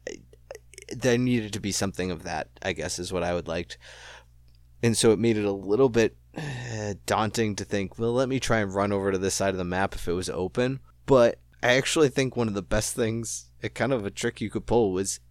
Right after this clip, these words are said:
if you weren't sure, just find a quick place you could jump off. And as you would fall back down to where you were, you could get a quick overview of the map.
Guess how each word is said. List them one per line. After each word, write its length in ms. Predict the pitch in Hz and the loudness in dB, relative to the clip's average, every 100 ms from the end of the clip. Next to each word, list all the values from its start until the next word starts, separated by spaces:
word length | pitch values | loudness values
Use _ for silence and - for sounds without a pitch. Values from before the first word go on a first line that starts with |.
| - | -8
if 140 | 110 | -4
you 100 | 113 | -2
weren't 240 | 98 117 - | 0 -2 -2
sure, 280 | - 101 120 | 0 0 0
just 220 | 185 - | -2 -2
find 260 | - 117 | -2 -2
a 40 | 127 | -2
quick 280 | - - - | -2 -4 -6
place 360 | - 101 - | -4 -2 -2
you 80 | 104 | -4
could 120 | 104 | -4
jump 260 | 85 98 90 | -2 -2 -2
off. 360 | 87 135 - - - | -2 -2 -4 -14 -4
And 520 | 107 107 104 101 101 - - | 0 0 0 -2 -6 -10 -2
as 240 | 117 113 104 | 2 2 2
you 80 | 107 | 2
would 240 | 101 95 - - | 2 0 -10 -20
fall 320 | - 110 104 | 2 4 6
back 320 | 104 110 - | 4 2 2
down 260 | 104 107 110 | 0 0 0
to 100 | 113 | 2
where 120 | 104 | 2
you 180 | 101 92 | 2 2
were, 160 | 107 101 | 2 2
you 200 | 92 101 | 0 -8
could 160 | 127 | -4
get 160 | 147 113 | 2 2
a 60 | |
quick 260 | 104 110 110 | 2 -2 -2
overview 560 | - 113 104 87 90 90 | -2 0 0 -4 -6 -6
of 120 | - | -8
the 80 | 87 | -4
map. 360 | 95 - - | -4 -6 -12